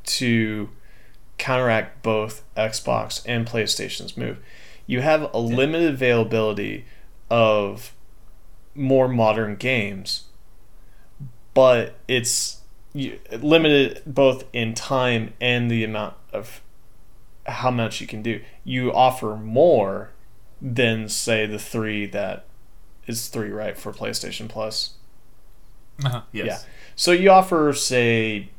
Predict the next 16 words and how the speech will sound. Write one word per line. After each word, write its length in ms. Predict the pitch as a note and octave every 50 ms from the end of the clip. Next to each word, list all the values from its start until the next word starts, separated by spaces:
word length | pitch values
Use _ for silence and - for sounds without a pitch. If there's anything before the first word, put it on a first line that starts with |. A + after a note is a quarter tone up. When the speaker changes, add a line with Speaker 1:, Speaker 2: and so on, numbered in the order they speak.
| - - - - -
Speaker 1:
six, 580 | - - - F#2 - - - - - - - - - - - - C3 C3
just 440 | B2+ - C3 C3 B2+ B2 - - -
to, 320 | B2+ A2+ A2 A2 G#2+ G#2 - - - - - -
you 140 | - C3+ A#2+
know, 220 | G#2+ G#2 G2+ G2+ - - - -
spite 420 | - - - - A2 G2 - -
PlayStation. 640 | - - - - - - - - - - - - - - - - - - - - - - - - - - - - - - - - - - -
Speaker 2:
Sure. 260 | - - B2 - - - - - - -
Speaker 1:
And 640 | D3+ D3+ C#3+ C#3+ C#3 C3+ C3 B2+ B2 B2 A#2 A2+
then 440 | B2+ C3+ B2 A#2 D3 D3+ D3+ D3+ D3
you 220 | C#3+ C#3 C#3 B2+ F#2+
offer 720 | B2 B2+ B2+ B2+ - C3+ B2+ B2 B2 A#2 A#2 A2+ G#2 -
it 220 | A#2+ A#2+ A#2+ A#2+ - B2
in 120 | B2+ A#2+
a 60 | A2+
games, 640 | G#2 - B2+ B2 B2 B2+ A#2 - - - - -